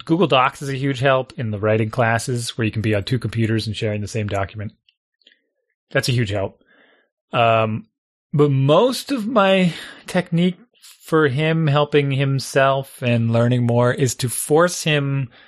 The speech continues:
to read aloud, essentially. Everything. And to think out loud. So, for example, this math take-home test, he had a piece of paper. And,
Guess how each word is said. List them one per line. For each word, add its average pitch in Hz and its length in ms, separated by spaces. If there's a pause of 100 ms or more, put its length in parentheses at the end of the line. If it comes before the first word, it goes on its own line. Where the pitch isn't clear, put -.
(300)
to 123 580 (1000)
read 135 280
aloud, 107 400
essentially. 113 540 (880)
Everything. 123 420 (960)
And 143 100
to 123 60
think 147 240
out 95 180
loud. 98 280 (1080)
So, 135 520 (340)
for 151 140
example, 131 340
this 113 180
math 127 380
take-home 110 420
test, 98 360
he 120 120
had 117 140
a 107 40
piece 127 160
of - 60
paper. 95 360 (920)
And, 113 540